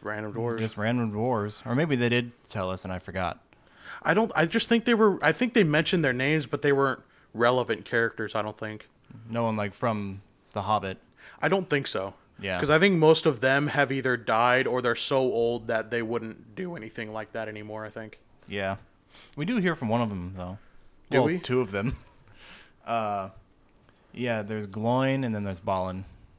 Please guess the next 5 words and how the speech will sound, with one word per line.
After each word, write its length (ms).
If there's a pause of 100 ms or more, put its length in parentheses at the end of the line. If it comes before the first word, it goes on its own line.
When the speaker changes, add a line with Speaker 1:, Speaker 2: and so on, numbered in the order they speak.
(680)
Speaker 1:
Really? 340
Okay. 380
Speaker 2:
Yeah. 220 (600)
Um, 600 (1500)
and 520